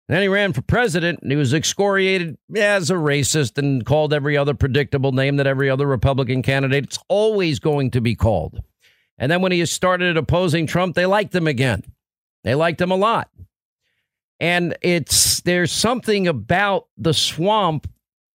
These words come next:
It's America knew Donald Trump, J-, Donald J. Trump was a disruptor. You can see this.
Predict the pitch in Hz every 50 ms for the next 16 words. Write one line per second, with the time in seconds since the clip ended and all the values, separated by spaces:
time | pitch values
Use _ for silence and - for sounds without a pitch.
0 | _ - 165 165 135 - - - - - - - - - - - _ _ _ -
1 | - _ _ - 143 156 165 175 196 226 262 269 269 262 - - 226 247 247 233
2 | - - - 139 143 151 156 190 240 240 220 190 175 170 165 165 165 147 135 -
3 | _ _ _ _ - 87 - 165 175 202 220 220 247 247 247 240 240 - - -
4 | - - 190 180 175 180 180 165 - - 117 - _ _ _ _ _ _ _ _
5 | _ _ _ - - - _ - 135 143 - 135 - 151 156 196 226 247 254 233
6 | 170 113 - 170 190 196 196 165 - - - 170 175 175 127 - 165 170 143 -
7 | 185 185 151 196 202 - - 165 196 233 240 - - - 139 - - - _ _
8 | _ _ _ _ _ _ _ _ _ _ _ _ _ _ _ - 151 180 220 269
9 | - 202 190 175 - - - - 269 294 285 269 226 170 131 98 - - - -